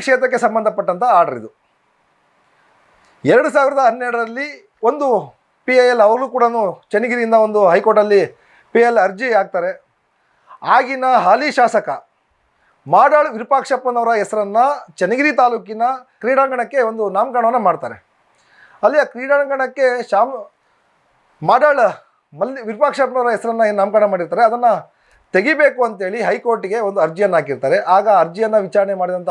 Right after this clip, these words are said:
ಹೈಕೋರ್ಟ್ನ ವಿಭಾಗೀಯ ಪೀಠ ಆಗಲೂ ಕೂಡ ಒಂದು ಆರ್ಡರನ್ನ ಮಾಡುತ್ತೆ. ಯಾವುದೇ ಸರ್ಕಾರಿ ಆಸ್ತಿಗಳಿಗೆ ಜೀವಂತವಾಗಿರುವಂಥ ವ್ಯಕ್ತಿಗಳನ್ನ, ಅದರಲ್ಲೂ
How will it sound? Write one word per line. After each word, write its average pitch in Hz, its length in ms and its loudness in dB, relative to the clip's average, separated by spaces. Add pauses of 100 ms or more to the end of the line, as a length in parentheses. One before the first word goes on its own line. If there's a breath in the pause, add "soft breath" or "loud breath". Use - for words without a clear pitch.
ಹೈಕೋರ್ಟ್ನ 190 420 -2 (800 soft breath)
ವಿಭಾಗೀಯ 247 380 2 (100)
ಪೀಠ 170 180 -8 (200)
ಆಗಲೂ 226 220 -2
ಕೂಡ 220 160 -2
ಒಂದು 202 180 0
ಆರ್ಡರನ್ನ 185 340 0
ಮಾಡುತ್ತೆ. 113 260 -10 (840)
ಯಾವುದೇ 294 280 2 (100)
ಸರ್ಕಾರಿ 262 380 -2
ಆಸ್ತಿಗಳಿಗೆ 208 460 -4 (160)
ಜೀವಂತವಾಗಿರುವಂಥ 196 800 -2
ವ್ಯಕ್ತಿಗಳನ್ನ, 147 500 -2 (220)
ಅದರಲ್ಲೂ 247 320 2